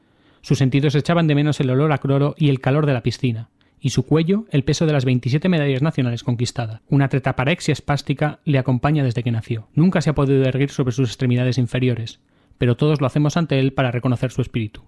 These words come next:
Bienvenido de nuevo, Miguel. Iván Fernández, el último galáctico que ha aterrizado en Aragua, treinta y cuatro años e internacional en mundiales, europeos y dos Juegos Paralímpicos.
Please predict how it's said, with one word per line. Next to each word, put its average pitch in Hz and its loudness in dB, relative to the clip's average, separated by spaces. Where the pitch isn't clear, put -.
Bienvenido 135 2
de 120 0
nuevo, 107 0
Miguel. 107 -6
Iván 143 2
Fernández, 127 -2
el 139 4
último 170 2
galáctico 139 -2
que - -2
ha 139 2
aterrizado 127 -2
en 120 -2
Aragua, 113 -4
treinta 123 0
y 120 0
cuatro 147 0
años 131 0
e 151 2
internacional 135 0
en 165 2
mundiales, 131 0
europeos 131 0
y 147 0
dos 143 -2
Juegos 131 -2
Paralímpicos. 113 -6